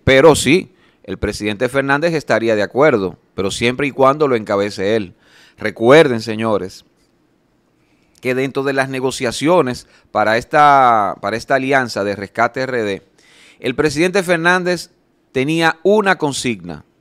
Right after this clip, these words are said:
y la trató de mantener todo el tiempo. Digo que la trató porque hubo casos donde, como Julio Romero, tuvo que dejar, tuvo que apoyarlo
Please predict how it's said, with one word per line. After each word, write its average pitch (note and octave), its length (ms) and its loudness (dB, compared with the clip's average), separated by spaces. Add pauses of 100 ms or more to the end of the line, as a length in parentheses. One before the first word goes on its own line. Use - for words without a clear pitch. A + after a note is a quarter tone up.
(680)
y C3+ 80 -8
la C3+ 140 2
trató C#3 320 2
de F3 80 2
mantener D#3+ 500 0
todo D3 240 2
el B2+ 100 0
tiempo. G2+ 360 -4
Digo E3+ 160 0
que F3+ 80 -4
la F3+ 100 2
trató E3 360 -2
porque D#3 200 -8
hubo C#3+ 160 0
casos C#3+ 300 -2
donde, A#2+ 380 -2
como G#2+ 260 -8
Julio C#3+ 240 0
Romero, C#3+ 440 -2 (280)
tuvo C3 240 2
que C#3 120 2
dejar, C3 400 4
tuvo C3+ 240 -2
que C3 380 -2
apoyarlo A#2 720 0